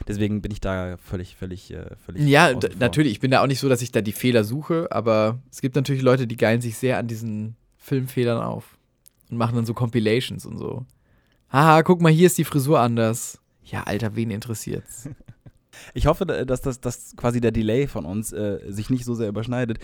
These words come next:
Speaker 1: Wenn ihr manchmal,
Speaker 2: Ja,
Speaker 1: wenn
Speaker 2: Leute,
Speaker 1: ihr manchmal
Speaker 2: ich,
Speaker 1: hört.
Speaker 2: ich
Speaker 1: Genau.
Speaker 2: hör auch grad nicht. Ah, jetzt, Patrick ist wieder da.
Speaker 1: Nee, we-, hast du mich grad nicht gehört?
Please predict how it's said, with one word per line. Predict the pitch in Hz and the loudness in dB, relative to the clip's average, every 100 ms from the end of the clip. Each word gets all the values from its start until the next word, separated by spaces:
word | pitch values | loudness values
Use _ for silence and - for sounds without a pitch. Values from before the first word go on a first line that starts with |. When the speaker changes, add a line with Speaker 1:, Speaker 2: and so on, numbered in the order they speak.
| - - | -4 4
Speaker 1:
Wenn | 151 | 8
ihr | 147 | 8
manchmal, | 143 143 151 | 6 4 4
Speaker 2:
Ja, | 131 | 8
Speaker 1:
wenn | |
Speaker 2:
Leute, | 185 | 10
Speaker 1:
ihr | |
manchmal | 165 - 151 | 8 6 6
Speaker 2:
ich, | |
Speaker 1:
hört. | 131 110 | 6 4
Speaker 2:
ich | 131 | 2
Speaker 1:
Genau. | 127 165 | 4 6
Speaker 2:
hör | 123 | 4
auch | 113 | 0
grad | - 92 | -2 -2
nicht. | 101 107 | -2 0
Ah, | 147 | 2
jetzt, | 156 175 - | 4 2 -4
Patrick | - 151 156 | -6 -4 -4
ist | 147 | -2
wieder | 156 | -2
da. | 123 110 120 170 _ _ _ | 0 -2 -2 -8 _ _ _
Speaker 1:
Nee, | - 127 123 | -2 0 2
we-, | 123 | 0
hast | 143 196 | 0 2
du | 214 | 2
mich | 170 | 0
grad | 147 | -2
nicht | 156 | -2
gehört? | 156 165 117 - | 2 2 2 -2